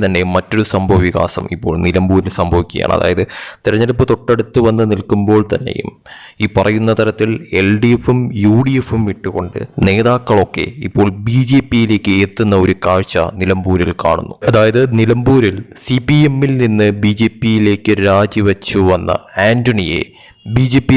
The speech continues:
ദേശീയ എക്സിക്യൂട്ടീവ് മെമ്പറായിട്ടുള്ള പി കെ കൃഷ്ണദാസ് സ്വീകരിച്ചിരുന്നു.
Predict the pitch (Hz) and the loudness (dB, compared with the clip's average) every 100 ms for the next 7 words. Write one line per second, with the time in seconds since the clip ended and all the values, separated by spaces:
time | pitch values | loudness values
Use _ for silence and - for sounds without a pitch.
0 | 120 120 - 135 127 - - 120 123 120 | 2 2 2 2 0 -2 -6 0 2 2
1 | 117 104 104 101 98 90 85 87 87 - | 2 2 0 0 0 0 0 0 -2 -2
2 | 104 - 107 110 - 135 120 95 87 - | -6 -4 -2 -2 -2 0 2 2 0 -6
3 | - - - 107 101 98 90 - 80 | -14 -18 -6 -4 -2 -2 -4 -6 -6